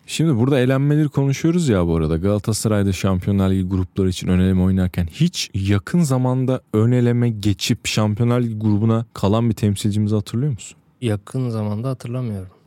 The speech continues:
Speaker 1: Ant'tan yardım aldık. İki bin sekiz iki bin dokuz Fenerbahçe. Bu arada herkes, Fenerbahçe çok uzun süredir Şampiyonlar Ligi'nde oynamadığı için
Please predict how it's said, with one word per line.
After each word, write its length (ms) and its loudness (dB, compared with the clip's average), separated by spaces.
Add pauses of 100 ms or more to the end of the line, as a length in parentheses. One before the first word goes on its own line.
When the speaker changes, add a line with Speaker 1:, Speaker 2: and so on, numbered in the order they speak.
Speaker 1:
Ant'tan 540 0
yardım 460 2
aldık. 580 -2 (160)
İki 220 -2
bin 80 2
sekiz 340 0
iki 140 0
bin 120 6
dokuz 220 0
Fenerbahçe. 640 2
Bu 120 4
arada 260 2
herkes, 720 0
Fenerbahçe 640 0
çok 240 -4 (180)
uzun 220 -2
süredir 320 -2
Şampiyonlar 540 -2
Ligi'nde 200 0
oynamadığı 420 0
için 300 -6